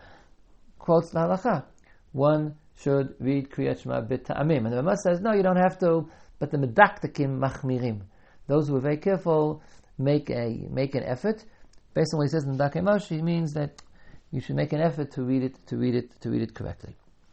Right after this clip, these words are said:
There is an alternative explanation to Rabbeinu Yonah, and that is not what the Beit Yosef says. Not that one should read in a semantical manner, or even that Rabbeinu Yonah said you should read b'ta'amim because ta'amim will lead you to read in a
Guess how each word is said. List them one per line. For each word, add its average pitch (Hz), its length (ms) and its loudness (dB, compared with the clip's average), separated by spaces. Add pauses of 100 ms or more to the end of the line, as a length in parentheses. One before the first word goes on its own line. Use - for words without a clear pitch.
(400)
There 175 120 6
is 254 120 10
an 220 100 4
alternative 190 500 2
explanation 165 760 -2 (340)
to 160 100 -4
Rabbeinu 143 360 0
Yonah, 196 400 0 (380)
and 123 140 -4
that 143 120 4
is 139 240 -2
not 180 360 2
what 151 160 0
the 127 60 -8
Beit 117 160 -4
Yosef 107 300 -6
says. - 420 -12 (340)
Not 165 280 0
that 147 200 2
one 135 220 2
should 123 360 0 (280)
read 127 220 2
in 120 120 0
a 113 180 -6
semantical 117 440 -2
manner, 101 260 0
or 151 240 8
even 185 480 2 (220)
that 127 120 -2
Rabbeinu 131 260 -2
Yonah 165 200 0
said 202 320 2
you 147 60 -6
should 139 220 -8
read 170 160 -4
b'ta'amim 170 840 0
because 165 760 4 (360)
ta'amim 170 360 0
will 170 180 2
lead 185 240 2
you 113 260 -2
to 120 100 -8
read 117 200 -2
in 113 160 -6
a 107 240 -2